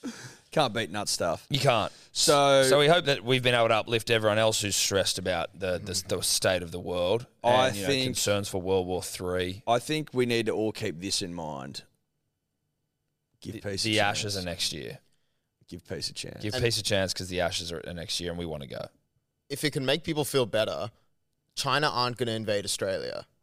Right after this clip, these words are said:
Speaker 3: because if they do, and this is the great thing about Australia, the entire top half, there's fuck all there. You can get to, like, Brisbane, which is already halfway down before you hit the first semi-major city. So
Speaker 1: Oh.
Speaker 3: you gotta, like, we'll know about it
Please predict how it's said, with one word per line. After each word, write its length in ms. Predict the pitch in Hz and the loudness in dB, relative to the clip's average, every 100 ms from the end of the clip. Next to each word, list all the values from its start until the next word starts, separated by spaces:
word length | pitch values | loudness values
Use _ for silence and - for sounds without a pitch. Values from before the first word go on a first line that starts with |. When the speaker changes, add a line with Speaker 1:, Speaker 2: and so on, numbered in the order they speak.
| _ | _
Speaker 3:
because 560 | 120 - 120 113 104 - | -8 2 2 2 -2 -6
if 160 | 131 - | -6 0
they 160 | 151 123 | 2 2
do, 260 | 120 117 | 0 -2
and 80 | 104 | -2
this 100 | 120 | -6
is 60 | 127 | -4
the 80 | 123 | 0
great 220 | 110 107 | 0 0
thing 140 | 113 | -4
about 200 | 104 90 | -4 -4
Australia, 580 | 92 - 95 78 52 92 _ _ _ | -4 -2 -2 -2 -6 -10 _ _ _
the 100 | 131 | -4
entire 440 | 127 - 135 135 139 | -2 -2 0 2 0
top 280 | - 131 - | 2 -2 0
half, 480 | 120 107 104 - - | 2 2 0 -6 -8
there's 240 | 104 98 | -6 -4
fuck 360 | - - 110 - | -6 -4 -4 -2
all 200 | 107 101 | -4 -4
there. 200 | 95 78 - _ _ _ - | -6 -8 -12 _ _ _ -12
You 80 | 127 | -4
can 80 | 151 | 0
get 160 | 147 | 0
to, 60 | 160 | 2
like, 200 | 123 110 | -2 -2
Brisbane, 460 | 143 151 123 117 107 | -2 -2 0 -2 -2
which 160 | - | -6
is 80 | 120 | -2
already 160 | 117 117 | 0 0
halfway 400 | 113 107 117 107 | 0 0 0 0
down 240 | 107 104 | 0 -2
before 240 | 98 - 107 | -6 -6 -6
you 80 | 107 | -6
hit 160 | 107 | -8
the 60 | 107 | -10
first 380 | - 104 104 - | -4 -2 0 0
semi-major 600 | 123 107 104 101 95 95 | 0 -2 -4 -6 -6 -6
city. 320 | - 95 65 - _ - | -6 -6 -12 -20 _ -4
So 100 | 120 | -2
Speaker 1:
Oh. 20 | |
Speaker 3:
you 140 | 123 | 0
gotta, 180 | 143 156 | 2 2
like, 200 | 135 131 | 2 -2
we'll 180 | 120 165 | 2 2
know 260 | 127 127 131 | 4 4 4
about 320 | 110 104 104 | 4 0 0
it 120 | 101 | -2